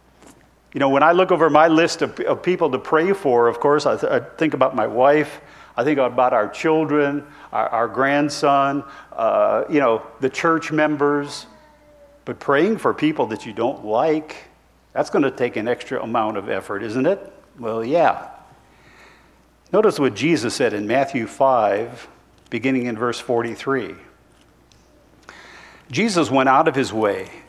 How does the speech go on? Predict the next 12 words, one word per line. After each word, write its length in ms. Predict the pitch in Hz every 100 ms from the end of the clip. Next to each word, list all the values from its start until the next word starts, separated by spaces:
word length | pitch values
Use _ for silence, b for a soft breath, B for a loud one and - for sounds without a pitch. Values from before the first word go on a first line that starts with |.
| -
to 160 | 143
encourage 500 | 123 117 147 135 120
us 220 | 113 104 -
to 100 | -
pray 400 | - 120 113 117
for 160 | 123
people 340 | 104 135 127 113
we 140 | 117
don't 220 | 113 107
normally 480 | 117 120 110 104 104
pray 320 | - 123 113
for. 400 | 110 117 95 92